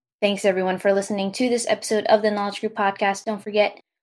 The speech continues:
more information about this webcast can be found in our description box below, along with a link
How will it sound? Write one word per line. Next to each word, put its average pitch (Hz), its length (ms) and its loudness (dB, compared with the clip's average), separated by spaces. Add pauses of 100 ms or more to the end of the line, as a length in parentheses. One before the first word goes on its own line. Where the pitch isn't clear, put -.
(140)
more 277 120 4
information 311 480 4
about 214 260 0
this 254 180 -4
webcast 240 500 -2
can 233 220 -2
be 240 140 -6
found 220 340 0
in 185 140 -6
our 175 140 -4
description 214 460 -6
box 214 260 -4
below, 226 360 2
along 170 260 -6
with 165 140 -14
a 202 60 -8
link 254 440 0